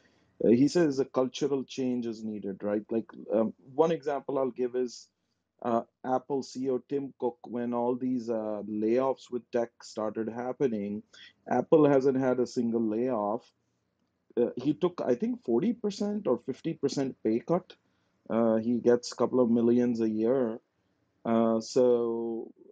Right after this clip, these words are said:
uh, he's trying hard to not have that, uh, sort of layoffs for the folks, uh, the effects to come downstream ra-, rather than being absorbed upstream. So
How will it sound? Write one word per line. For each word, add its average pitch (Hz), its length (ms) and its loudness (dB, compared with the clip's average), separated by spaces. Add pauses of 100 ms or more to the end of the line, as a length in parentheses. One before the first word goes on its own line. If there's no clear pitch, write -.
(120)
uh, 113 140 -8 (160)
he's 120 220 -10
trying 131 420 2
hard 117 480 2
to 131 100 -2
not 120 360 -2
have 117 420 -4
that, 113 320 -2 (100)
uh, 110 380 -4 (1000)
sort 120 320 0
of 117 140 2
layoffs 123 580 0
for 110 160 -6
the 107 120 -8
folks, - 480 -10
uh, 104 280 -2 (380)
the 117 160 6
effects - 480 4
to 110 140 -2
come 113 420 2 (160)
downstream 110 800 -2
ra-, 107 120 2 (180)
rather 104 380 -2
than 107 260 -4
being 110 240 0
absorbed 110 560 2
upstream. 120 640 -4 (840)
So 135 880 -2